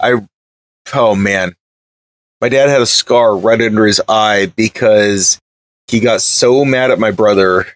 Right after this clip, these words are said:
and Ryan was so mad at him, and I, I don't even know what the fight was about, but they were so mad at each other that, uh, Ryan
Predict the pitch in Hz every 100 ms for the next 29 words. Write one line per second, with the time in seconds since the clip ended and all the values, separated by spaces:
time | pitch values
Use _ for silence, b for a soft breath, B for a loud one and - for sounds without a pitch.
0 | _ - 98 98 113 113 101 - 120 120
1 | 117 110 113 113 107 104 101 98 _ 117
2 | 117 _ _ _ _ _ - 139 151 135
3 | 127 - - 101 185 175 90 90 87 92
4 | 98 - 123 127 113 104 95 104 95 90
5 | - _ _ _ 101 98 - 107 98 92
6 | - _ _ _ _ _ _ _ _ _
7 | 196 135 131 131 127